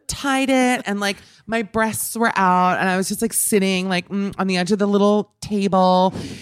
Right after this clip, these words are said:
And this guy walked in who, actually, you know what? I remember this was in Los Angeles, and I was a Kaiser Permanente. Um, I used to joke that it was called Temp to Permanente 'cause it was, like, the shittiest insurance.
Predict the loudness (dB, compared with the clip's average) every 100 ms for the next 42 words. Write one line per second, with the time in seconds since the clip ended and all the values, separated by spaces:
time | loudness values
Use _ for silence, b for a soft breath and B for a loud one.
0 | B B -4 0 0 -2 -8 -6 -4 -2
1 | -2 0 2 0 -2 -6 -4 -4 -6 -6
2 | -6 -4 -2 -2 -4 -6 -6 -2 -2 0
3 | -2 0 -2 -2 -2 -4 -2 -4 -2 -4
4 | -2 0 0 -4 _ _ _ _ _ _
5 | -20 -6 -2 -2 -2 0 2 2 2 0
6 | 0 0 -2 0 -2 -2 -6 -2 -4 -2
7 | -2 0 0 -4 B B B -2 0 0
8 | -2 -6 -4 -2 -2 -2 -4 -2 -2 -2
9 | -2 -2 -2 -4 -2 -4 -2 -2 0 -2
10 | 0 -2 0 -2 -2 -4 -6 -2 0 -2
11 | -2 -6 -4 -6 -6